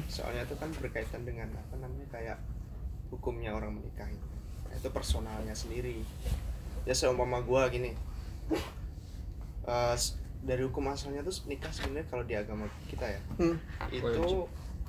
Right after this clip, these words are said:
Speaker 2: Ini N U,
Speaker 1: sunnah sih
Speaker 2: N U,
Speaker 1: sebenarnya.
Speaker 2: N U. Dia
Speaker 1: Sebenarnya
Speaker 2: bilang.
Speaker 1: sunnah,
Speaker 2: Hmm.
Speaker 1: gitu kan. Sunnah itu karena ya Rasulullah dulu tuh menganjurkan nikah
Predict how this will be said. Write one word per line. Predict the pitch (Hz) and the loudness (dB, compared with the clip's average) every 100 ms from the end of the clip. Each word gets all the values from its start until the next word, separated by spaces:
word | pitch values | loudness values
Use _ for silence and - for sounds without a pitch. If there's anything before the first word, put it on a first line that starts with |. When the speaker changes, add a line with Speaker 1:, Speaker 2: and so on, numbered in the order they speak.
| - - | -2 2
Speaker 2:
Ini | 151 139 | 2 2
N | 127 | 0
U, | 135 | 2
Speaker 1:
sunnah | 151 160 143 131 | 4 6 6 6
sih | 139 | 4
Speaker 2:
N | 160 | 4
U, | 170 | 8
Speaker 1:
sebenarnya. | 160 147 147 | 8 6 0
Speaker 2:
N | 147 | 0
U. | 147 143 139 135 - - - - - - - - | 2 4 2 0 -4 -4 -4 -2 -2 -2 -4 -2
Dia | 147 151 | 0 0
Speaker 1:
Sebenarnya | 147 135 | 2 4
Speaker 2:
bilang. | 147 | 6
Speaker 1:
sunnah, | 139 120 117 107 | 4 4 4 2
Speaker 2:
Hmm. | 110 | 2
Speaker 1:
gitu | 160 143 | 2 2
kan. | - - - - - | 0 -4 -6 0 0
Sunnah | - 110 110 | 2 0 0
itu | 110 143 | 0 0
karena | 123 123 135 - - - - - - - - - - - | 2 2 0 -4 -4 -4 -4 -4 -2 0 0 -2 -4 -2
ya | 117 110 104 104 107 | 0 2 2 2 0
Rasulullah | 110 - 110 117 | 0 2 2 2
dulu | 113 113 | 2 0
tuh | 131 170 | 0 0
menganjurkan | 165 135 123 113 107 - - - | 0 0 0 2 2 2 2 0
nikah | - - 131 | 0 0 -2